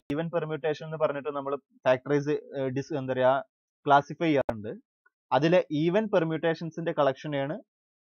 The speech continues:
alternating group എന്ന് വിളിക്കുന്നത്. Four സിമ്പിൾസിലുള്ള ഒരു alternating ഗ്രൂപ്പാണ് A four.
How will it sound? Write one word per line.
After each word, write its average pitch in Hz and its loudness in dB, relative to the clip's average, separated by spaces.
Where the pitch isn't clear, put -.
alternating 180 2
group 143 0
എന്ന് 139 -2
വിളിക്കുന്നത്. 117 -6
Four 170 10
സിമ്പിൾസിലുള്ള 175 0
ഒരു 160 2
alternating 156 0
ഗ്രൂപ്പാണ് 135 0
A 113 2
four. 123 -2